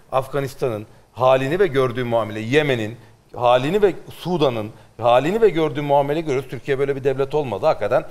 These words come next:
bir imparatorluk mirasına layık bir şekilde kale alınan bir devlet oldu. Avrupa Birliği'nde olsun, nato'da olsun bir yerlerde,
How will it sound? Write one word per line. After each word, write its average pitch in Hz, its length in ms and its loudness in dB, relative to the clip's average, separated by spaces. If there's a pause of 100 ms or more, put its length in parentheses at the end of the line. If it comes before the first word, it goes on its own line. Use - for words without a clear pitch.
(220)
bir 131 80 -6
imparatorluk 135 600 -2
mirasına 117 720 0 (280)
layık 135 300 4
bir 143 60 -12
şekilde 156 380 -4
kale 165 340 4
alınan 156 320 0
bir 170 100 -8
devlet 156 340 0
oldu. 113 280 -8 (280)
Avrupa 135 360 2
Birliği'nde 107 320 -8
olsun, 92 200 -14
nato'da 131 280 -4
olsun 107 260 -10
bir 131 60 0
yerlerde, 135 540 4